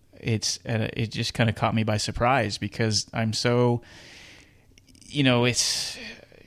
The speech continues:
when you, again, you talk about leadership, you talk about, um, and I guess where I was two years ago when I started this project, it was more about the, hey, you know, learn, and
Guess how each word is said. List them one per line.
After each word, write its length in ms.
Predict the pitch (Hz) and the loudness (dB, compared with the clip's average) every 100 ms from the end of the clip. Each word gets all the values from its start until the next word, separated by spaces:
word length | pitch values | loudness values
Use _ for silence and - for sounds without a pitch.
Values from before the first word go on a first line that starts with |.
| - 156 - - | -20 -20 -20 -8
when 140 | 127 | -2
you, 100 | 120 - | -2 -2
again, 260 | - 127 127 | -2 4 4
you 60 | 117 | 4
talk 200 | 127 123 | 2 4
about 180 | 117 | 4
leadership, 380 | 120 123 120 123 | 4 2 2 2
you 80 | 110 | 0
talk 280 | 123 113 101 | 0 0 0
about, 720 | 107 104 101 - - - - - _ - - | 0 2 0 0 -6 -8 -14 -20 _ -20 -10
um, 760 | 110 104 98 95 - 65 - 104 - _ _ - | -4 -4 -4 -6 -8 -10 -12 -16 -20 _ _ -2
and 100 | 113 | 0
I 60 | 110 | 2
guess 200 | 117 - | 0 0
where 80 | 110 | 0
I 60 | 110 | 2
was 180 | 110 | 0
two 160 | - 117 | 0 -2
years 240 | 110 117 | 0 -2
ago 160 | 110 104 | -2 -4
when 140 | 107 | -4
I 60 | 104 | -6
started 300 | - 117 123 | -2 0 0
this 120 | 107 | -4
project, 480 | - 104 95 95 - | -6 -6 -4 -6 -4
it 100 | - | -2
was 300 | 113 127 117 | 2 2 2
more 200 | 110 98 | 0 -2
about 300 | 98 92 - | -2 -4 -4
the, 140 | 85 | -4
hey, 380 | 110 117 113 110 - - - - - - | 2 2 2 -2 -10 -20 -20 -20 -20 -6
you 100 | 110 | -2
know, 400 | 101 98 95 95 - _ _ | 0 0 -2 -4 -10 _ _
learn, 380 | - 117 113 78 - | -12 -6 -6 -6 -6
and 140 | 127 | -6